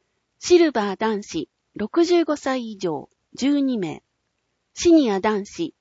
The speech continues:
五十歳以上、二十一名。一般男子、二十一名。一般女子、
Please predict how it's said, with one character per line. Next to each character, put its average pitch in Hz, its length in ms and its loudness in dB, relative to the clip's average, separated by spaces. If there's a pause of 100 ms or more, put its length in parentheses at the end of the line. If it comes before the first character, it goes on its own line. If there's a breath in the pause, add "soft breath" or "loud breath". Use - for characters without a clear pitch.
(100)
五 220 120 2
十 320 160 2
歳 294 420 -2
以 240 40 -6
上、 160 320 -6 (160)
二 294 160 4
十 202 220 -2
一 214 260 -6
名。 156 280 -8 (880)
一 226 220 -6
般 330 240 2
男 294 220 -4
子、 - 280 -10 (380)
二 311 160 8
十 175 260 -2
一 240 260 -8
名。 156 240 -8 (640)
一 247 160 -4 (100)
般 330 240 2
女 285 140 -6
子、 - 260 -10